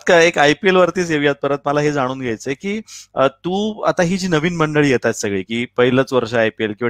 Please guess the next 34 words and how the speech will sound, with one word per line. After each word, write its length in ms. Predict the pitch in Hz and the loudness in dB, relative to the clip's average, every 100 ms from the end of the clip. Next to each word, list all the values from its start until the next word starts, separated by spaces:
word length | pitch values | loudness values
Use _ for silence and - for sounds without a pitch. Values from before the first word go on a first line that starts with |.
| 110 | 0
डेब्यू 280 | 127 143 127 | 0 2 4
आहे 100 | 110 | 2
आयपीएल 300 | 104 113 107 | 0 -4 -4
मॅचेसला, 440 | 98 95 98 95 - _ _ - | -6 -8 -10 -12 -14 _ _ -8
तू 60 | |
त्यांना 260 | 175 175 180 | -2 0 0
कुठे 200 | 180 175 | -2 -2
ना 80 | 180 | 0
कुठेतरी 280 | 175 185 185 | -2 -2 0
बघितलंयस, 500 | 135 131 113 95 127 | 0 0 -2 0 0
रणजी 220 | 131 147 | 0 -2
trophy 300 | 135 123 120 | -2 -2 -4
म्हण, 280 | 117 113 120 | -2 -2 -2
under 240 | 123 131 | -2 -2
nineteen 440 | 127 117 - 120 | 0 -2 -4 -6
म्हण, 260 | 117 110 110 | -4 -4 -4
under 200 | 117 123 | -4 -4
ट्वेंटी 380 | - 123 113 123 | -4 -4 -2 -4
टू 160 | 120 | -6
म्हण, 200 | 110 104 101 _ - - - | -6 -6 -6 _ -20 -8 0
तर 40 | |
मग 100 | 190 | 0
ते 340 | 226 - 220 254 - - | 0 0 2 0 -2 -2
कसं 240 | 190 247 | 0 0
तुम्ही 200 | 233 208 | 0 0
manage, 300 | 165 160 170 | 2 2 0
म्हणजे 220 | 175 196 - _ - | -2 -2 -4 _ -2
कधी 160 | 156 | -2
कधी 280 | 196 220 185 | -2 -2 -4
interpreter 480 | 156 196 190 220 202 | -4 -6 -6 -6 -4
पण 120 | 220 | -2
व्हायला 240 | 190 175 | 0 2
लागतं 280 | 151 - | 2 0
का? 80 | 131 | -4